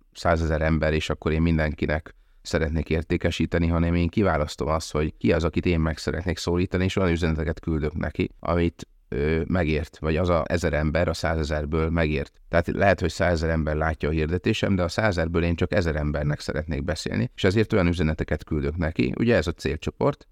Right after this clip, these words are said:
tehát kiválasztom a célcsoportomat, és a célcsoportomnak megfelelő üzeneteket fogok bombázni százezer embert, akikből ezer embert fogok megszólítani. Most egy ilyen értékesítés, egy ilyen offline értékesítésnél pedig igazából nem tudod, hogy milyen. Akkor tudod meg, amikor kimész, hogy ő, ő benne van-e,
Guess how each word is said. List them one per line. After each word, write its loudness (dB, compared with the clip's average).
tehát -8
kiválasztom 2
a 0
célcsoportomat, -2
és -6
a 4
célcsoportomnak 0
megfelelő 0
üzeneteket -4
fogok 4
bombázni 2
százezer 0
embert, 0
akikből 0
ezer 0
embert -2
fogok -4
megszólítani. -2
Most -2
egy 2
ilyen 6
értékesítés, 0
egy -2
ilyen 0
offline 0
értékesítésnél -2
pedig 0
igazából 2
nem 4
tudod, -2
hogy -2
milyen. 0
Akkor 0
tudod 0
meg, 4
amikor 2
kimész, -2
hogy -2
ő, -2
ő 0
benne 4
van-e, 0